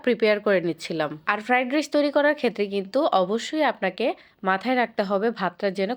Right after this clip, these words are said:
খুব বেশি নরম বা শক্ত না থাকে। ওইদিকে সেদ্ধ করা চালটা ঠান্ডা হতে থাক, আর এইদিকে আমি থাই স্যুপটা বসিয়ে দিব। চাইনিজ প্লেটার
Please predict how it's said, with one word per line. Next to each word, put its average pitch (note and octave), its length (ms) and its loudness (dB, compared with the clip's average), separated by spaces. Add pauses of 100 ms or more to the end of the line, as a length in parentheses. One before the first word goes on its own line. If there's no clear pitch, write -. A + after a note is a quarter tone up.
খুব G#3 120 -6 (100)
বেশি A3 180 -4 (120)
নরম F3 320 2
বা A#3+ 60 2 (100)
শক্ত A#3+ 220 -10 (140)
না E3+ 60 2 (100)
থাকে। - 220 -10 (200)
ওইদিকে C4+ 380 2
সেদ্ধ G#3 160 0 (100)
করা A#3 140 4 (140)
চালটা G3 240 0 (100)
ঠান্ডা G#3+ 280 0
হতে A#3+ 260 2
থাক, D4+ 140 0 (140)
আর E3+ 80 2 (120)
এইদিকে F3+ 340 -2
আমি F#3 200 -2
থাই G3 180 0
স্যুপটা G#3+ 240 -2 (100)
বসিয়ে F3 280 -2
দিব। F3+ 100 -2 (240)
চাইনিজ A3 340 0
প্লেটার B3+ 280 0